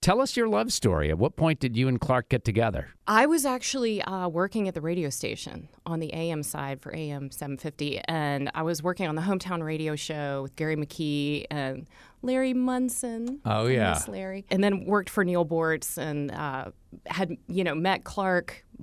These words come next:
Speaker 2: Before they put me on a show, we'd kinda started dating. So, um, at that point, it was a little awkward.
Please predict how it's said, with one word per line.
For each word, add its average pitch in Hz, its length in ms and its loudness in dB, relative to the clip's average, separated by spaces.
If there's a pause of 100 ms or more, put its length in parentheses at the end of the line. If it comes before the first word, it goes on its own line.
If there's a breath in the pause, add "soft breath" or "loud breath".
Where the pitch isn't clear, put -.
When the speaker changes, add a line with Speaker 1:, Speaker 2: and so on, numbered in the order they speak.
Speaker 2:
Before 254 340 4
they 233 120 6
put 185 220 -2
me 175 120 -2
on 160 120 -2
a 151 60 0
show, 160 220 -2
we'd 147 200 -2 (140)
kinda 392 360 -8
started - 500 -10
dating. - 460 -10
So, 160 460 -4
um, 156 440 -4 (460 loud breath)
at 185 80 -6
that 202 220 2
point, 208 200 0
it 139 60 0
was 170 140 -2
a 180 40 -4
little 214 420 -2
awkward. - 640 -6